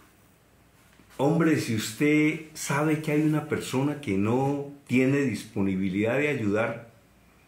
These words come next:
que puede que esté disponible, pero que no esté dispuesto,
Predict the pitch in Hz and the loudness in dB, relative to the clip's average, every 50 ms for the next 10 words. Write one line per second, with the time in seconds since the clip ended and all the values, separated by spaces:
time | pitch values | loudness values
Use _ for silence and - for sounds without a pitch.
0 | _ _ _ - - - - _ _ _ _ - 123 113 110 127 143 156 165 160 | _ _ _ -20 -20 -20 -20 _ _ _ _ -2 -2 0 2 2 2 2 2 2
1 | 160 139 110 - - 131 131 147 151 - - 120 117 117 120 123 135 135 147 143 | 2 0 -2 0 0 0 2 2 0 -2 -2 -2 0 2 2 2 2 2 0 -2
2 | 143 127 107 101 - 104 98 104 113 107 - - 139 131 135 135 - - - 147 | -2 -2 -2 -2 -2 -2 -2 0 -2 -2 -2 -2 0 0 0 -2 -4 -2 0 2
3 | 123 107 107 - - 123 120 - | 2 2 0 -2 -4 -6 -6 -8